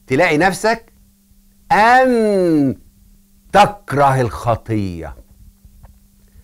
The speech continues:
وتنبذ الخطية. تلاتة، أن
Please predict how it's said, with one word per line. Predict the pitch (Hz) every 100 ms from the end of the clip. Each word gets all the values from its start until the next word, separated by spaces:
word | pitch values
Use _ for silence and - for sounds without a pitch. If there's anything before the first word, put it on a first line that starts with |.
| _ -
وتنبذ | 120 123 - 170 151 131 120 110
الخطية. | 110 - 95 87 87 85 - _ _ _ _ _ -
تلاتة، | 120 180 185 240 - _ - - _ _ _ _ - _
أن | 185 233 269 254 208 165 135 117 101